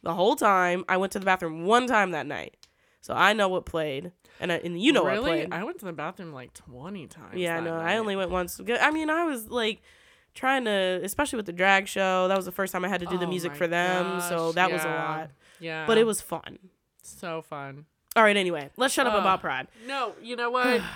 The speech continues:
Speaker 2: Pride was awesome. Can't wait to do it again. Ten
Speaker 1: Oh,
Speaker 2: out
Speaker 1: yeah.
Speaker 2: of ten. You know what? If you didn't go this year, go next year.
Speaker 1: Please.
Speaker 2: Please, for the love of God. And you know what? I think actually one of the things, too,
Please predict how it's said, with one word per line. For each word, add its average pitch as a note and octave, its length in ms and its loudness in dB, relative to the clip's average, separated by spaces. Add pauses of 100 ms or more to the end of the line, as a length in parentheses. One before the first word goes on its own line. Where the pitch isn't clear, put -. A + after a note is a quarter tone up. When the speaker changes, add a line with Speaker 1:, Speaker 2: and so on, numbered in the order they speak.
(220)
Speaker 2:
Pride A#3+ 300 4
was B3 160 -6
awesome. G3 840 0 (720)
Can't A3 320 -2
wait G3 280 -4
to G3 100 -10
do F3+ 200 -4
it F3 80 -4
again. D#3 680 -4 (200)
Ten G3 240 -2
Speaker 1:
Oh, F3+ 60 4
Speaker 2:
out F3 100 4
Speaker 1:
yeah. E3 160 4
Speaker 2:
of D#3+ 60 2
ten. F3 260 0
You F#3+ 100 -6
know F#3 200 -2
what? F3+ 320 -2 (140)
If F3+ 180 -8
you G3 100 -6
didn't A3+ 240 -2
go G3+ 200 0
this G3+ 300 -8
year, G3 500 -2 (420)
go F3+ 240 -2
next F3+ 380 -4
year. C#3 340 -10
Speaker 1:
Please. A3+ 640 -2
Speaker 2:
Please, G#3+ 480 -6
for G3+ 100 -8
the F#3 120 -6
love E3+ 220 -2
of E3 180 -10
God. D3 260 -2 (300)
And C4+ 180 2
you C4 80 0
know C4 120 0
what? B3+ 120 2
I B3 100 2
think D4 240 -10
actually G#3+ 540 -6
one G3+ 300 -10
of G3 100 -12
the G3 100 -10
things, F#3+ 360 -16
too, G3 520 -10